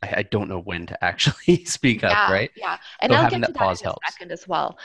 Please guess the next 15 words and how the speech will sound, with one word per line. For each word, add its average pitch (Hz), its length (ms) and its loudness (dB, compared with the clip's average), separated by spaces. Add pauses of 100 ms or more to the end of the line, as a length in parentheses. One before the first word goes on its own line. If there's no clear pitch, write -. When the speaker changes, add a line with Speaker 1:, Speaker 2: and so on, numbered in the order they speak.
(300)
Speaker 1:
Yeah. 202 120 4
Speaker 2:
Uh, - 100 2
exactly. 180 520 -4 (280)
Um, 196 320 4 (100)
the 277 180 2
other 554 240 6
thing 294 180 0
I 226 60 4
would 196 140 -2
say 185 380 2 (120)
is, 180 560 2
oh, 240 200 -4
oh, 233 280 6
and, 233 240 2 (220)
and 226 280 2